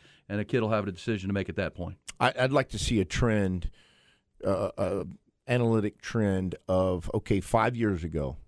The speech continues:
Speaker 2: when we were still at the forty round draft, and I don't remember the exact year that we got out of there.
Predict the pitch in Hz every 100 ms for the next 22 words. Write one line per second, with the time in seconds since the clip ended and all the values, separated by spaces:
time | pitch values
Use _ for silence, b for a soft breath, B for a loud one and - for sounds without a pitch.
0 | _ 95 98 101 95 - 127 107 95 104
1 | - 123 113 92 85 76 67 82 - -
2 | _ _ - 85 80 71 - 82 95 98
3 | 104 104 95 87 78 98 87 - 101 92
4 | 90 85 92 90 78 95 90 85 85 82